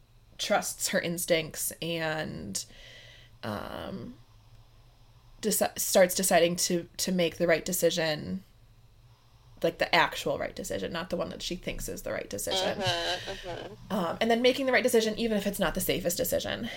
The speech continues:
Speaker 1: Um, I thought that was just a brilliant arc for her.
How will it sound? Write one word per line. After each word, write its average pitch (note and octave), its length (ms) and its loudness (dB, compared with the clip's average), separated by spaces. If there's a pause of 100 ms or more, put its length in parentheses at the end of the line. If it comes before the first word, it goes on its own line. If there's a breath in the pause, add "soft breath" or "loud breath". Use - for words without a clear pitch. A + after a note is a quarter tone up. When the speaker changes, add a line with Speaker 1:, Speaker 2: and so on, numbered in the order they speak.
(160 loud breath)
Speaker 1:
Um, F#3+ 200 0
I F3+ 80 -6
thought F3+ 180 2
that F3 160 4
was F3 140 4
just - 360 2 (240 loud breath)
a G3 80 2
brilliant E3+ 600 4
arc C#3+ 280 0
for - 300 0
her. - 380 0